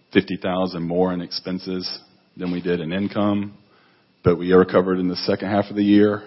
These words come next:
and so far this year, we have a hundred thirty-four thousand more in income than we do expenses. And if you kinda move up to the top,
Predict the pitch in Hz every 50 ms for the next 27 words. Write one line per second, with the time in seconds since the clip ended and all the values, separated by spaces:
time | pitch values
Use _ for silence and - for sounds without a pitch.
0 | - - _ _ _ _ _ - - 90 87 87 85 85 85 85 _ - - _
1 | _ - - 104 95 - 98 95 92 98 95 92 - - 87 90 87 87 90 92
2 | 92 87 87 87 85 82 90 98 92 90 90 - 98 92 90 87 - - 92 90
3 | 87 - 95 87 87 90 85 92 90 87 87 85 - - _ _ _ _ _ _
4 | _ _ _ _ _ - 92 90 92 92 92 90 87 85 87 90 90 - - 87
5 | 85 85 85 85 85 85 82 90 87 87 87 85 82 78 - - - - 90 87
6 | 85 - 78 80 80 - - - - _ _ _ _ _ _ _ _ _ _ _
7 | _ - 92 87 92 87 - 104 90 87 90 92 95 92 95 87 85 - - -
8 | 92 85 80 - 120 104 110 104 - - - - _ _